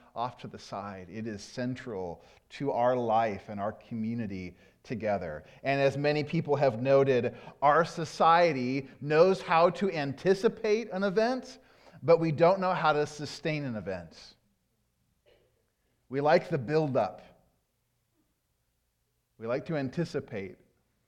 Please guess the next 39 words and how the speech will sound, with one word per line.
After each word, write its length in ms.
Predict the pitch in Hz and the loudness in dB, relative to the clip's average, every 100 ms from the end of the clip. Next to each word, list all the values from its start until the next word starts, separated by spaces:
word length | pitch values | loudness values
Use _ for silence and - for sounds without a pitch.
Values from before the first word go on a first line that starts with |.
| _ - | _ -14
but 140 | 113 | -8
then 240 | 127 131 | -6 -4
we 120 | 127 123 | -4 -4
quickly 380 | - 135 135 | -6 -8 -6
move 240 | 117 117 104 | -8 -8 -6
on 240 | 110 110 104 | -4 -4 -8
to 80 | |
the 80 | 107 | -10
next 320 | 104 104 - | -10 -10 -12
thing. 240 | 117 101 95 | -14 -14 -10
Pastor 380 | 127 127 - 123 | -6 -6 -6 -8
Rich 240 | 123 123 | -8 -8
Villodas 560 | 123 117 127 120 - - _ - - | -8 -2 -2 -2 -10 -20 _ -20 -20
explained 420 | 127 - 143 135 | -20 -8 -6 -4
it 80 | 110 | -4
this 220 | 127 127 | -6 -6
way. 100 | 123 | -4
He 80 | 117 | -4
says, 160 | 131 120 | -6 -6
"One 140 | 135 | -4
of 60 | 135 | -2
the 60 | |
most 380 | 131 139 139 - - _ - | 2 2 2 -6 -18 _ -2
unfortunate 640 | 156 147 - 175 170 165 147 | -2 -2 -2 -2 -2 -6 -4
realities 600 | 143 139 143 147 143 139 | 2 4 6 4 2 -2
in 80 | 135 | -2
our 100 | 123 | -2
culture 460 | - - - 143 | 0 -2 0 -4
is 160 | 127 - | -4 0
how 180 | 147 143 | 0 0
easily 640 | 165 185 165 147 139 135 - - | -2 -2 -2 -2 -2 -2 -6 -8
we 220 | 143 156 | -4 -2
move 460 | 151 151 156 170 - | -2 0 2 2 0
from 320 | 170 151 139 | -4 -4 -2
one 260 | 151 165 160 | 0 0 -4
thing 360 | - 165 160 | -2 -2 -4
to 80 | 151 | -6
the 140 | 139 131 | -6 -4
next. 500 | 135 147 - - | -2 -2 -4 -20